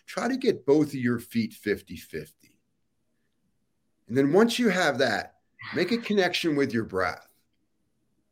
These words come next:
Relax your eyes and jaw.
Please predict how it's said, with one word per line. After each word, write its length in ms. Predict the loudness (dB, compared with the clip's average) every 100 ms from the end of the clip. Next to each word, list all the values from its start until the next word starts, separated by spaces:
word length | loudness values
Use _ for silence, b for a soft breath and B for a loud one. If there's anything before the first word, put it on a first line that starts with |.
| _ _ _ _ _ _ _ _ _ _ _ _ _ _ _ _ _ _ _ _ _ _ _ _ _ _ _ _ -2
Relax 460 | 2 2 2 0
your 160 | 4 6
eyes 260 | 6 4
and 140 | 0 -4
jaw. 300 | -6 -8